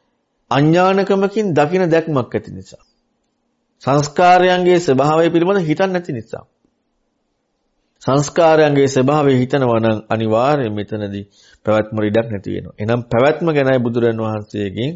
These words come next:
ආනන්ද ස්වාමීන් වහන්සේ අහන්නේ. භවය භවය කියලා කියනවා. කෙතකින් භවය වෙනවද? ඒතර භවය සිදු වෙන විදිය. පැවැත්ම සිදු වෙන විදිය. පැවැත්ම කියන කාරණා සිදුවීමේ යථාර්ථය.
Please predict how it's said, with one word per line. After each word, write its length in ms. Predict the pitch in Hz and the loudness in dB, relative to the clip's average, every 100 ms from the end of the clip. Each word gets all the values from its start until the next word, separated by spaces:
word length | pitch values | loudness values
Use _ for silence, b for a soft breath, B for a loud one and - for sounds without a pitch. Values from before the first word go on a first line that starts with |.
| - - | -12 -6
ආනන්ද 340 | 110 120 117 | -2 0 0
ස්වාමීන් 420 | 113 110 107 104 104 | -2 -2 -2 -4 -6
වහන්සේ 400 | 101 101 - 98 | -6 -8 -6 -8
අහන්නේ. 420 | 98 101 143 175 _ _ - | -6 -6 -4 -6 _ _ -8
භවය 360 | 117 123 160 170 | 2 4 4 4
භවය 380 | 139 135 156 156 | 4 4 4 2
කියලා 280 | 147 131 117 | 0 -2 -2
කියනවා. 440 | - 110 104 101 101 | 0 -2 -2 -6 -6
කෙතකින් 480 | _ - 165 190 220 185 | _ -4 -2 -2 -2 0
භවය 280 | 143 131 120 | 2 4 2
වෙනවද? 440 | 107 95 90 90 - _ _ _ - | 2 -2 -10 -12 -18 _ _ _ -6
ඒතර 120 | 139 120 | -2 0
භවය 340 | 120 127 160 202 | 2 4 4 2
සිදු 280 | 175 160 | 2 2
වෙන 160 | 180 190 | 2 2
විදිය. 360 | 202 190 139 107 - _ _ _ _ _ _ _ _ _ - | 2 0 -2 -4 -10 _ _ _ _ _ _ _ _ _ -2
පැවැත්ම 380 | 131 156 160 185 | 2 2 2 0
සිදු 260 | 208 185 165 | 2 0 2
වෙන 160 | 180 196 | 2 2
විදිය. 400 | 185 160 127 101 113 _ _ _ _ _ _ _ _ _ - | 0 0 -4 -8 -14 _ _ _ _ _ _ _ _ _ 0
පැවැත්ම 360 | 147 165 185 | 2 2 0
කියන 240 | 180 175 175 | 0 0 0
කාරණා 440 | 160 147 156 175 | 0 0 2 0
සිදුවීමේ 520 | 196 151 160 170 196 190 | 0 0 2 2 2 0
යථාර්ථය. 520 | 202 185 139 - | 0 0 -2 -4